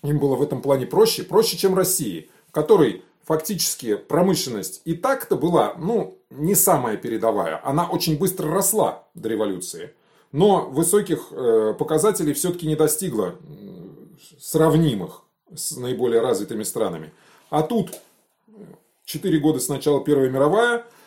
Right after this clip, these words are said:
<coughs> три, простите, потом, э, гражданская, фактически до двадцать третьего года, промышленность полностью разрушена.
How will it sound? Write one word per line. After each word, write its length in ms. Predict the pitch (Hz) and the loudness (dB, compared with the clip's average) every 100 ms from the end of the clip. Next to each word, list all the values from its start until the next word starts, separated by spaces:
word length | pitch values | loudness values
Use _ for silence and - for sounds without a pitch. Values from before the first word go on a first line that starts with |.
| - - _ _ | -20 -20 _ _
<coughs> 840 | - - - - - - 147 90 - | -20 0 2 4 2 4 2 0 -10
три, 120 | 110 | -10
простите, 500 | - 92 - 90 92 - _ _ _ _ _ _ - _ | -6 -8 -8 -12 -12 -14 _ _ _ _ _ _ -20 _
потом, 380 | 147 151 120 101 - _ - - _ _ | -2 2 0 -2 -14 _ -20 -20 _ _
э, 680 | 117 113 107 98 95 92 90 92 - 52 52 52 52 52 50 52 - - - - _ - | -10 -6 -4 -4 -6 -8 -10 -14 -14 -14 -16 -16 -16 -18 -18 -18 -18 -18 -18 -20 _ -6
гражданская, 920 | 139 156 202 254 - 233 226 220 - _ _ _ _ _ _ _ | 0 2 2 2 2 2 2 0 -8 _ _ _ _ _ _ _
фактически 520 | - 147 156 - - | -4 -2 -4 -8 -4
до 120 | 143 | -2
двадцать 300 | 127 131 - | 0 -2 -2
третьего 280 | 131 123 120 | -6 -6 -6
года, 220 | 110 110 - | -2 -2 -2
промышленность 640 | - 139 190 226 160 - | -2 0 0 -2 -6 -4
полностью 360 | 185 190 180 156 | -2 -2 0 0
разрушена. 560 | 143 147 139 - - | 2 0 -2 -6 -14